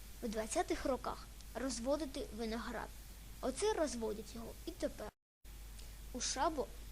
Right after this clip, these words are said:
Леся теж займається інтенсивною перекладацькою діяльністю. Вона перекладає твори Гомера, Гейне, Надоса. Але, безумовно, головним творчим її наслідком перебування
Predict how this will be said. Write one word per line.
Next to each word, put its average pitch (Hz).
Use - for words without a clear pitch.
Леся 330
теж 269
займається 233
інтенсивною 349
перекладацькою 233
діяльністю. 226
Вона 285
перекладає 269
твори 240
Гомера, 240
Гейне, 240
Надоса. 226
Але, 302
безумовно, 320
головним 262
творчим 247
її 247
наслідком 240
перебування 247